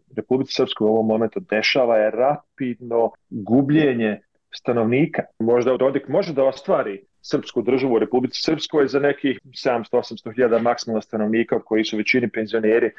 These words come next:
i ekonomski neaktivna populacija. Ovakva politika Milorada Dodika, ovakva retorička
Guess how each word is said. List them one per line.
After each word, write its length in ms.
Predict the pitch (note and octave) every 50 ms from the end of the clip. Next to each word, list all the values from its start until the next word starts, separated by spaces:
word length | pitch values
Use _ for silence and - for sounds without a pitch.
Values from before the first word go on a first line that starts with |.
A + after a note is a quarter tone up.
| - - -
i 100 | - B2 - -
ekonomski 500 | A#2+ A#2 - - A2 A2 G#2 - - -
neaktivna 500 | A2 A#2 A2+ A2+ A2 - - - G#2 G#2+
populacija. 640 | G#2 - A2 - - G#2+ G#2 G2+ G2+ G2 - - A2 - _ -
Ovakva 420 | - C3 A#2+ B2 C3+ C3 - D#3 -
politika 380 | - B2 D#3+ G3 G3 - - G3+
Milorada 400 | F#3 F#3+ F#3 F#3 F3+ E3+ E3 E3
Dodika, 640 | C#3 D3+ D#3 D#3+ D#3 F3 D#3+ _ - E3+ D#3 D#3 D3+ - _ _ -
ovakva 760 | - - B2 A#2 G#2+ A#2+ B2 B2 - - - - B2 A#2 A2 - - A#2
retorička 920 | A2+ A#2+ A#2+ - - C3 B2+ C3+ D3+ D3+ - - - C#3 A#2 A2 G#2